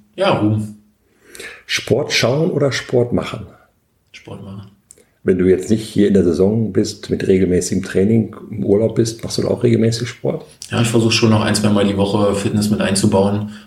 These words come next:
Speaker 1: damit der Körper irgendwie zu den Ausgleich noch zum Fußball hat, sind ja
Speaker 2: Mhm.
Speaker 1: doch immer nur einseitige Bewegungen und dass man auch Verletzungen vorbeugt.
Speaker 2: Auto oder Fahrrad?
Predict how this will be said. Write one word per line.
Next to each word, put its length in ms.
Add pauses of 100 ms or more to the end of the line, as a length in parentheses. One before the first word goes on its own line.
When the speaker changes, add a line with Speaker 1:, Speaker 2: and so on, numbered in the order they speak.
(120)
Speaker 1:
damit 180
der 80
Körper 360
irgendwie 520 (720)
zu 100
den 140
Ausgleich 380
noch 120
zum 180
Fußball 400
hat, 120
sind 100
ja 80
Speaker 2:
Mhm. 40
Speaker 1:
doch 120
immer 140
nur 120
einseitige 440
Bewegungen 640
und 400
dass 160
man 100
auch 80
Verletzungen 500
vorbeugt. 540 (120)
Speaker 2:
Auto 240
oder 140
Fahrrad? 440